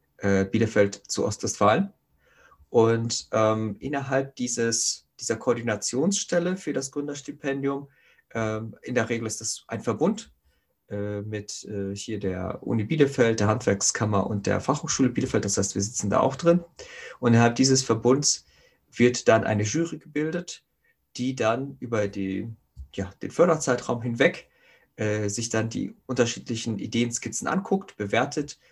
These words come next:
und dann eine Empfehlung oder eine Ablehnung ausspricht, ob das Vorhaben eben förderwürdig ist. Äh, wenn diese Empfehlung dann da ist,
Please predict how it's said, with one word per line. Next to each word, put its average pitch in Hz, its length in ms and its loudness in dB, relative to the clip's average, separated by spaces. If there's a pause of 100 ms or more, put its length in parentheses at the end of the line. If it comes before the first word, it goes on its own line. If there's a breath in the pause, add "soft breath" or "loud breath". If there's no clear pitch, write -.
und 123 220 -4
dann 120 320 -2 (120)
eine 104 280 -2
Empfehlung 127 460 0
oder 107 160 -4
eine 104 160 -2
Ablehnung 123 520 -2 (360)
ausspricht, 120 720 -4
ob - 180 -12
das - 420 -6 (140)
Vorhaben 107 420 -4
eben 107 240 -10
förderwürdig 104 680 -6
ist. - 260 -14 (640 loud breath)
Äh, 104 220 -2
wenn 110 120 -2
diese 117 180 0
Empfehlung 113 380 -2
dann 104 220 -2
da 117 260 4
ist, 151 400 -6